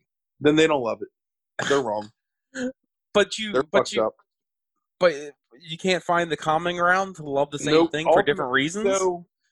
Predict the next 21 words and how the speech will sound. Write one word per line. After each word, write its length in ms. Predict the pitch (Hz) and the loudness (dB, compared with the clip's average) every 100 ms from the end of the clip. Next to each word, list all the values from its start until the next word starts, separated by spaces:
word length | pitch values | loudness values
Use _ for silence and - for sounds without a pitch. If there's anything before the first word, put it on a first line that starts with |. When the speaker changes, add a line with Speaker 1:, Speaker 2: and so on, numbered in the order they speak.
| _ | _
Speaker 2:
It's 140 | 185 160 | 0 4
Speaker 1:
I 80 | 202 | 4
should 60 | |
be 60 | - | 2
Speaker 2:
subjective. 320 | 185 294 165 151 | 0 0 0 2
Speaker 1:
allowed, 180 | 151 381 - - _ _ | 2 0 -4 -20 _ _
no, 240 | 147 120 113 | -6 -4 0
I 200 | 151 190 | 0 -2
should 240 | 190 165 | -6 -6
let, 260 | 156 139 127 | -2 -2 -4
be 100 | 135 | -4
allowed 200 | 123 120 | -4 -4
to 60 | |
be 120 | 117 | -8
the 120 | 113 110 | -6 -2
arbiter 480 | 113 110 104 98 95 _ _ _ - - | -2 -2 -6 -8 -10 _ _ _ -14 -2
of 160 | 123 127 | 0 4
what 160 | 127 | 2
makes 200 | 120 113 - | 0 -6 -4
something 340 | 123 120 113 | -4 -4 -6
great. 360 | 110 107 123 | 0 2 0